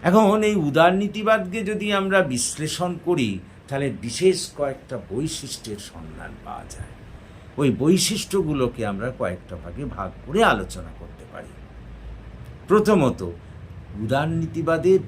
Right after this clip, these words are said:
প্রথম এবং প্রধান বৈশিষ্ট্য হলো এখানে সার্বভৌম ক্ষমতা কিন্তু জনগণের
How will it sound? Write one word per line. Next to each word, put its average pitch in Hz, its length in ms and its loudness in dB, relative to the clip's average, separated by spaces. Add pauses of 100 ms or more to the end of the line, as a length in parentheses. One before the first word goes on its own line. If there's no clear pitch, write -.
প্রথম 170 560 -2
এবং 180 440 2
প্রধান 170 500 2
বৈশিষ্ট্য 156 580 2
হলো 90 320 -6 (360)
এখানে 120 340 -4
সার্বভৌম 117 1000 -4
ক্ষমতা 110 520 -4
কিন্তু 139 420 -8
জনগণের 101 680 -6